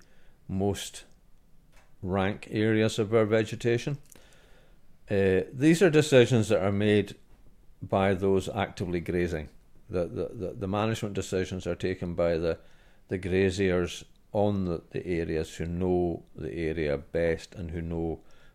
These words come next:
where the burning will be of most value. And these are taken in discussion between the main, the, the, the committee members on the general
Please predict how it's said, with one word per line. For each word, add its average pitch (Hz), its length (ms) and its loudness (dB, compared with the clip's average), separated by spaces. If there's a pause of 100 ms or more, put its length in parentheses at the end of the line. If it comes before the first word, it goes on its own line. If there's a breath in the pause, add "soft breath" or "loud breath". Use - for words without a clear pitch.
(100)
where 85 260 0
the 80 140 -2
burning 80 580 0
will 76 140 -6
be 80 160 -2
of 67 140 -4
most 71 260 -8
value. 90 460 0 (720 soft breath)
And 85 160 -6
these 92 260 -2
are 87 60 -2
taken 80 440 -4
in 76 80 -8
discussion - 640 -4 (520)
between 82 300 -8
the 78 80 -6
main, 76 380 -6 (160)
the, 73 360 -14
the, 90 120 -12
the 92 160 -10
committee 85 320 -8
members 78 420 -6
on 85 320 -4
the 76 220 -4 (280)
general 76 480 -8